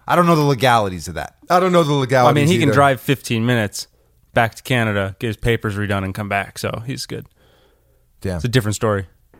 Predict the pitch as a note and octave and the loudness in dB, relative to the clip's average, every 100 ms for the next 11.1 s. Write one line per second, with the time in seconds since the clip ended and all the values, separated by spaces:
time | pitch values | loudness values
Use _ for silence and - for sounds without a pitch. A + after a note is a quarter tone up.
0 | - - G#2 G2+ F#2+ F2 D#2+ _ _ _ | -18 -6 -2 -2 -2 -6 -10 _ _ _
1 | _ _ _ F3+ A#3+ A#3 D#3 D#3+ C3+ - | _ _ _ 0 2 0 0 0 0 0
2 | B2+ C3+ B2 - - _ _ _ _ _ | 0 2 0 -2 -12 _ _ _ _ _
3 | - C3+ C3 C3 A#2 B2+ C3 B2 A#2 B2 | -2 2 4 4 4 2 2 0 2 2
4 | A#2 C3+ D#3 F3 A#2 F2 - - - _ | 2 0 -2 -4 -8 -10 -12 -20 -20 _
5 | _ _ _ _ _ _ _ _ _ - | _ _ _ _ _ _ _ _ _ -8
6 | C#3+ A2+ C3 C#3 - B2+ A#2+ B2 A#2 A2+ | -2 0 0 -2 -6 -6 -2 2 4 4
7 | G#2+ G2+ F2 - _ - D3+ C#3+ C3 A2 | 4 2 -2 -8 _ 0 2 4 2 2
8 | C3+ F3 - _ _ _ _ - A#2+ A#2+ | 2 2 -4 _ _ _ _ -2 0 0
9 | A2+ B2+ B2 A2+ C3+ D3 D#3+ _ C3+ - | 2 4 4 2 4 2 0 _ -12 -12
10 | _ - F2+ A2 - _ _ - C#3+ B2+ | _ -4 -2 -2 -6 _ _ 0 0 0
11 | - | -4